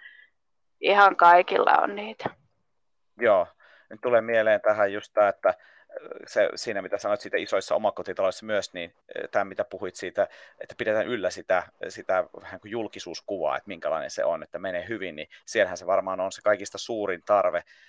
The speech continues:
Speaker 2: jos on, ö, jos on jo ikään kuin tottunut siihen, että on iso talo ja iso piha ja kaikki kunnossa, ja sitten jos ei ole siihen varaa, niin se on,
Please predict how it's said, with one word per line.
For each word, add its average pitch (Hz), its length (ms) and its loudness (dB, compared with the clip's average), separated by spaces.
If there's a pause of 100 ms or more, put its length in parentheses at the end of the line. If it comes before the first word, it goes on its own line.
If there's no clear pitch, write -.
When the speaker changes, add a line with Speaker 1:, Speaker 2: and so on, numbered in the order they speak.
(140)
Speaker 2:
jos - 260 -4
on, 90 260 -4
ö, - 40 -16 (420)
jos - 200 -12
on 101 80 -4
jo 107 100 0 (340)
ikään 113 200 -2
kuin 117 140 -8 (200)
tottunut 127 360 0
siihen, 95 360 -4
että 87 220 0
on 104 140 2
iso 90 220 -2
talo 90 280 2
ja 85 120 0
iso 85 220 -4
piha 82 300 -6
ja 76 160 -2 (400)
kaikki - 260 0
kunnossa, 90 440 -6
ja 85 40 -4
sitten - 240 -12
jos - 120 -8
ei 87 40 0
ole 87 60 -2
siihen 101 280 -6
varaa, 104 320 8
niin 85 140 -8
se 80 180 0
on, 82 100 -4